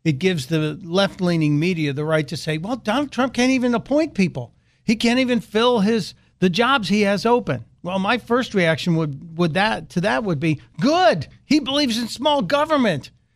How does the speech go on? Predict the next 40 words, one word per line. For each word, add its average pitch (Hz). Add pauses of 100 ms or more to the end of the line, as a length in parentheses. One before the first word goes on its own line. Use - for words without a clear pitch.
(140)
You 254
got 285
too 269
damn 240
many 262
people 247
working 233
in 233
D 226
C 220
anyway. 202 (320)
You 185
need 233
a 233
few 240 (400)
less 214 (500)
working 170 (540)
or 123
not 139
working. 127 (1500)
And 196
then 208
the, 208
the 196
other 247
end 202
of 170
it 175
is 185
that, 175 (300)
that 180
you're 240
the 226
ones 226
causing 220
the 196
problem 220
because 170
you 180
are 165